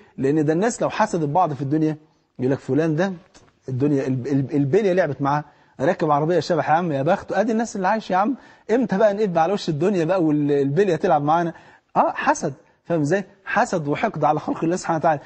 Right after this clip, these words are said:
في الجنة ما ينفعش يبقى في حسد. هتحسدوا على إيه؟ ده الر-، ده، ده القصر الواحد في الجنة عبارة عن خيمة من لؤلؤة، لؤلؤة واحدة، مش لآلئ،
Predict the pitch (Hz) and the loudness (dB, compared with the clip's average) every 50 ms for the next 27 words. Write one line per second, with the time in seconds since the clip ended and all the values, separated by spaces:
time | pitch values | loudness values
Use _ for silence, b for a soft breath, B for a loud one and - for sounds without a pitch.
0 | B B B B _ - 170 156 143 196 247 302 277 240 214 175 - 277 - - | B B B B _ -2 -2 0 2 2 2 2 0 0 -2 -2 -4 -4 -4 -2
1 | - 175 175 175 170 - 196 - - 220 - 139 127 b b b b b b b | -4 -2 -2 -2 -2 -2 -2 -2 -2 -2 -4 -8 -10 b b b b b b b
2 | b 135 139 170 151 135 - - - 262 247 208 170 165 196 226 208 160 - 143 | b -6 -2 -2 -2 -2 -2 -2 -2 0 2 2 2 2 2 2 0 -2 -2 -6
3 | 131 131 147 147 147 156 180 180 147 165 165 156 - 143 143 156 156 139 - - | -4 -2 0 0 2 0 0 0 0 0 0 0 -2 -2 0 0 0 0 -4 -2
4 | - 247 269 - - - 214 196 180 170 180 220 240 - - 180 - - 175 156 | 0 0 0 0 -2 0 0 0 2 2 2 2 2 0 -4 -8 -4 -4 -2 0
5 | 151 196 208 208 214 233 233 b b b b b b 131 139 147 190 202 196 190 | 0 0 0 0 0 -2 -4 b b b b b b 0 2 2 2 2 2 2
6 | 165 175 175 175 165 - - - - 247 277 254 240 240 247 262 233 - - _ | 0 0 -2 -4 -6 -8 -6 -2 0 0 2 2 0 2 0 0 -2 -2 -8 _
7 | _ _ _ _ _ _ _ _ - 143 160 170 175 165 160 160 160 156 175 214 | _ _ _ _ _ _ _ _ -2 0 0 2 2 2 0 0 0 0 0 0
8 | 214 196 196 180 - - _ 123 123 131 147 156 147 151 - - - 101 - _ | 0 0 -2 -4 -8 -10 _ -2 0 2 2 4 2 2 0 -4 -12 -20 -20 _
9 | _ _ 127 113 - - 135 - - 147 147 139 139 | _ _ -10 -8 -4 -2 -2 0 2 2 2 0 -2